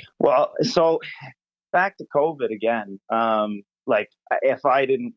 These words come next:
have my guitar with me during that period of time, then just like I think a lot of musicians,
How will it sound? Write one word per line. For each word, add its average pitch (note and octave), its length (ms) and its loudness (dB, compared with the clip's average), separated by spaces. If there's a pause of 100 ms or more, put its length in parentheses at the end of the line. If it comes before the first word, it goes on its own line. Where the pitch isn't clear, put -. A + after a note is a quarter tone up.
(160)
have A#2 480 0
my A2+ 200 0
guitar G#2+ 440 -2
with G2+ 220 -4
me G2 200 -6
during G2 300 0
that F#2+ 260 0
period G2 340 0
of F2+ 160 -16
time, F#2+ 340 0
then F#2+ 140 -6 (460)
just D#3 180 2
like C#3 160 2
I B2+ 100 4
think A#2+ 160 0
a A2+ 40 4
lot A2 260 2
of A2+ 140 0
musicians, G#2+ 840 -2